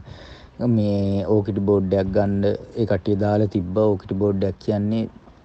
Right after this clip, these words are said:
මේ ඉතාලි ඉමිග්‍රේෂන් එකෙන් ඇප්‍රූව් එකක් දෙන එකක්. මේ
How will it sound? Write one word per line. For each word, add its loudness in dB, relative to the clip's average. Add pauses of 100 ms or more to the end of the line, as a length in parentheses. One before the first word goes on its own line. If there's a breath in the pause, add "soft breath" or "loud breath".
(160)
මේ -2 (200)
ඉතාලි 4
ඉමිග්‍රේෂන් 0
එකෙන් -2
ඇප්‍රූව් 0
එකක් 0
දෙන 2
එකක්. -2 (720 loud breath)
මේ 0